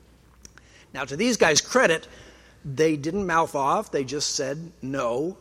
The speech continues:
and you can put whatever <laughs> inflection you want into that no.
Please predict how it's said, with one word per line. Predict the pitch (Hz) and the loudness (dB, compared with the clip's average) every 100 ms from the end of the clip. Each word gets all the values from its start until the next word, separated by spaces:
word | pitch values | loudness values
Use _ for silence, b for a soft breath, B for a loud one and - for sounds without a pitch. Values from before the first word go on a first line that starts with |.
| - | -14
and | 123 | -10
you | 120 | -10
can | 127 117 | -10 -8
put | 147 117 | -6 -6
whatever | 113 127 135 135 120 | -6 -8 -6 -6 -10
<laughs> | - | -14
inflection | 139 123 165 147 143 135 | -16 -8 -6 -6 -6 -4
you | 143 | -2
want | 147 143 151 | -2 -2 -2
into | 160 135 139 | -4 -6 -6
that | 131 135 | -6 -4
no. | 156 135 160 | 0 2 0